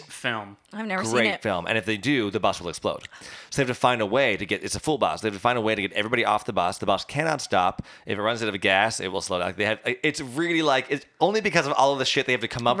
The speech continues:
Speaker 2: Right.
Speaker 3: just, like, make sure
Speaker 2: Well,
Speaker 3: the bus
Speaker 2: that's
Speaker 3: never stops.
Speaker 2: super interesting.
Speaker 3: It's super interesting. Yeah.
Speaker 2: Yeah.
Speaker 1: Yeah.
Speaker 2: Okay. I'll add it to the list.
Speaker 3: Okay. And
Speaker 2: Yeah.
Speaker 3: also no
Speaker 1: Spoiler alert, the bus is still going.
Speaker 2: Oh, they
Speaker 3: Yeah.
Speaker 2: haven't got off. Okay.
Speaker 3: Yeah.
Speaker 2: Good. Good to know. Yeah.
Speaker 3: That was
Speaker 2: So,
Speaker 3: ninety-eight.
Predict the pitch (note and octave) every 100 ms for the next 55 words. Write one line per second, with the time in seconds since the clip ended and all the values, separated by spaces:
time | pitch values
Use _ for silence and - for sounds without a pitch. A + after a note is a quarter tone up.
0 | F#3+ B2+ A2 - A2+ G#2 G#2+ A#2+ - A#2+
1 | A2 A2 A#2+ A2 - C3+ A3+ A3 G#3+ F3+
2 | F3 F#3 - F#3 G3 _ - A2 - G#2+
3 | - D2+ D2+ - - G3 G#3+ G3 G3 -
4 | G3+ - _ - G#3+ - - - D#3+ -
5 | - - - - _ C3 C3 A#2+ A2 D3
6 | G#3 F3 C#3+ C3 A#2+ A#2+ B2+ B2 C3+ C3
7 | G#2+ F#2 D3 _ - C4 - - D4 C#4
8 | C4 A#3+ F#3 - - - - - G2 -
9 | _ - - - - F#3+ F3+ - F#3+ E3+
10 | - - C#3 C3+ C3+ D3 D3 D3+ - A2
11 | A2 -